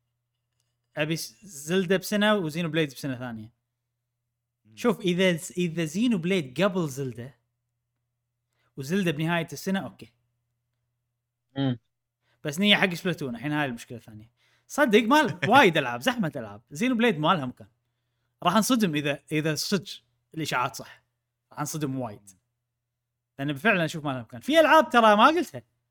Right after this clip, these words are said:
Speaker 1: بيرسونا سكس عادي تنزل. يعني في أطلس قالوا بننزل بيج آر بي جي. يمكن مو بيرسونا، يمكن بروجكت ري فانتسي.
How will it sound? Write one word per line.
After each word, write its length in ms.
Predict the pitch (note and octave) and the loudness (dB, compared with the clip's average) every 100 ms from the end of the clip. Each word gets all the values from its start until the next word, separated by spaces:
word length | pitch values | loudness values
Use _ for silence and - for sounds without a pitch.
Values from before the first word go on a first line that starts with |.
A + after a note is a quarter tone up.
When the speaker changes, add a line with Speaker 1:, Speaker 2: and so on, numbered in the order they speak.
| _ _ _ _ _ _ | _ _ _ _ _ _
Speaker 1:
بيرسونا 460 | F#3+ F3+ C4+ D4+ D#3 _ _ _ _ _ - | 0 4 4 4 2 _ _ _ _ _ -4
سكس 500 | C#4 - - - _ | -2 0 -4 -6 _
عادي 240 | D3+ A#3+ B3 | 6 6 6
تنزل. 340 | B3 G3 F3+ - - | -2 -2 -6 -12 -10
يعني 240 | C3 D3 | -6 -4
في 340 | D#3+ A3+ G3 | -2 -2 0
أطلس 400 | G#3 A#3 F#3 G#3+ | 0 2 0 2
قالوا 180 | F#3+ A3+ | 2 2
بننزل 600 | D3 D#3+ G#3 G3+ G#3 A#3 - _ _ | 0 0 -2 0 -2 -2 -10 _ _
بيج 380 | B2+ A#3+ G3+ - - | 2 2 2 -4 2
آر 140 | G3 | 4
بي 160 | G3+ G#3 | 4 0
جي. 160 | G3 | 2
يمكن 260 | D#3+ G3 A#3+ | 0 0 0
مو 60 | A#3 | 0
بيرسونا، 340 | A3 G3+ D#3+ | 0 -2 -2
يمكن 420 | D3+ - E3 D#3+ | -2 -4 -2 -2
بروجكت 400 | D3 D3+ D3 - | -2 -4 -6 -6
ري 60 | D3+ | -4
فانتسي. 420 | D#3+ C#3+ B2+ - | -4 -4 -10 -20